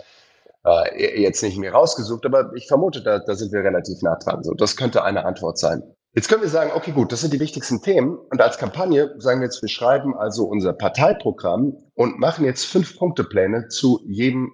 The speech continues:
dieser Themen. Hier ist unser Fünf-Punkte-Klima, Bildungsprogramm und so weiter und so weiter und rollen es dann nach und nach raus. Viel bessere Frage ist aber, sich zu überlegen, welche Frage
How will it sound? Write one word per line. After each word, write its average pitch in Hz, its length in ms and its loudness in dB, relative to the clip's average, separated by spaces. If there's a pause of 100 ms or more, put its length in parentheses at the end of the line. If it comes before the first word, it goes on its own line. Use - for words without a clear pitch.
dieser 104 300 4
Themen. 98 300 -2
Hier 92 80 2
ist 85 120 -6
unser - 280 -2
Fünf-Punkte-Klima, 143 880 0 (120)
Bildungsprogramm 110 800 -2
und 110 140 -4
so 101 80 -6
weiter 95 240 2
und - 80 -8
so - 80 -16
weiter 127 280 2
und 107 160 -10
rollen 101 180 0
es 101 120 -4
dann 95 140 -2
nach 101 220 0
und 95 120 -2
nach 90 220 -4
raus. - 440 -2 (120)
Viel - 160 0
bessere 117 340 2
Frage 95 340 0
ist 82 140 -6
aber, 98 240 0 (300)
sich - 160 0
zu - 80 -4
überlegen, 110 580 0 (140)
welche 143 460 2
Frage 123 840 -2